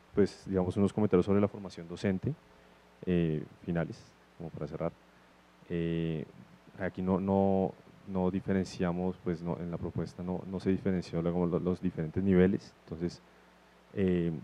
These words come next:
sobre formación inicial, eh, me, pu-, pues, digamos, yo estuve en, en, en el tema de acreditación de licenciaturas como director de calidad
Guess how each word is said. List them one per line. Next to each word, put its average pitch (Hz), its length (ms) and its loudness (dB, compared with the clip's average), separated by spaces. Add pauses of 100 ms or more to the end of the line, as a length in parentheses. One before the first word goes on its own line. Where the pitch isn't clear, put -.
(120)
sobre 92 240 4
formación 87 540 2
inicial, 92 480 2 (1160)
eh, 90 420 4 (220)
me, 98 120 2
pu-, - 240 6
pues, 90 240 0
digamos, 85 260 4
yo 87 60 -2
estuve 92 240 4
en, 92 200 2 (100)
en, 90 360 -2 (180)
en 95 80 -6
el 87 80 -4
tema 87 280 2
de 95 140 6
acreditación 90 560 0
de 82 80 -2
licenciaturas 85 640 0
como 92 140 -4
director 85 300 0
de 80 60 -2
calidad 80 380 2